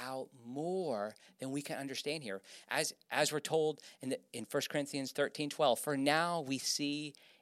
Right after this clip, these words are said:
in a mirror dimly, but then face to face. Now I know in part, then I shall fully know,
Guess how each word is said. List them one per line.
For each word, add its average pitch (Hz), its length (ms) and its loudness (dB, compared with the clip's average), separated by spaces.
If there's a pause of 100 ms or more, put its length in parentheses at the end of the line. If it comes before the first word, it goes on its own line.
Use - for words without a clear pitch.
in 110 120 -6
a 98 60 -4
mirror 123 500 -2 (160)
dimly, 101 520 -2 (460)
but 107 280 0
then 123 340 4 (140)
face 147 280 0
to 143 100 -2
face. - 580 0 (800)
Now 170 380 2
I 160 120 6
know 151 180 6
in 143 80 2
part, 160 460 4
then 135 580 4
I 127 100 -2
shall 113 380 0
fully 143 560 0
know, 120 320 -6